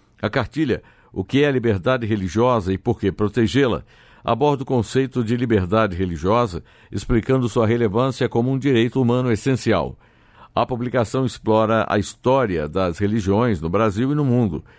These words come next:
enfatizando a necessidade de proteger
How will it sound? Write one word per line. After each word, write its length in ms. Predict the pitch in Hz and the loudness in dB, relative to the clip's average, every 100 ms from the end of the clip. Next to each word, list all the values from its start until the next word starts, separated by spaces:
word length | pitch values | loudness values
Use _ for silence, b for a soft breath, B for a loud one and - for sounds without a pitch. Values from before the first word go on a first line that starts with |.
| B B | B B
enfatizando 840 | 110 139 135 127 127 95 117 127 131 | -2 0 0 -2 -2 0 0 0 0
a 40 | |
necessidade 760 | 123 - 113 104 87 110 101 87 | -2 -2 -4 -4 0 0 0 -2
de 100 | 87 | -4
proteger 800 | - 131 151 117 82 90 110 | -2 -2 0 0 0 2 0